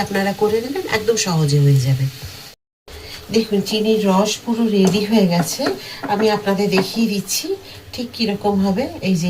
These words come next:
এইরকম, এই যে দেখতে পাচ্ছেন, আবার দেখিয়ে দিচ্ছি, একতার হবে না, তার কিন্তু কেটে যাবে এই রকম। তো যাই হোক, এটাকে আমি রেডি করে নিয়েছি, এখন এগুলোকে আমি দিয়ে দেবো।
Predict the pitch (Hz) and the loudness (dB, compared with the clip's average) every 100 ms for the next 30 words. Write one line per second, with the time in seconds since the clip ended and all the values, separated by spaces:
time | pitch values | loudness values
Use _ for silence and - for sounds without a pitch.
0 | 170 160 151 156 143 - - - - - | 2 2 2 -2 -2 -6 -18 -18 -16 -18
1 | - - - - 190 165 196 240 - - | -20 -20 -10 -2 0 0 -6 -8 -12 -8
2 | 208 - 254 254 - - 254 339 - - | -8 -4 -4 -4 -4 -2 -2 -4 -14 -18
3 | - - - 190 208 190 - 202 190 - | -18 -14 -4 0 2 2 0 0 0 0
4 | - 285 - - 208 208 - 240 226 208 | -6 -6 -10 -4 -4 -2 2 2 6 4
5 | 202 214 240 220 202 190 214 190 208 220 | 4 -2 0 2 2 0 -6 -6 -4 -2
6 | 190 190 190 214 - 214 202 165 - 139 | 2 2 2 -2 2 2 4 0 -2 -6
7 | - - - - - - 175 180 170 233 | -6 -20 -20 -18 -18 -10 -4 -4 2 2
8 | 226 294 - 214 202 - 196 196 185 190 | 2 -4 -2 -2 0 0 2 2 4 2
9 | 220 233 226 226 233 240 - 320 415 - | 2 2 2 2 2 2 0 -2 -6 -8
10 | - - - 196 226 214 185 214 - 320 | -14 -10 -4 0 2 2 2 -2 -2 -6
11 | 415 208 214 196 165 143 139 | -6 -4 0 2 4 2 0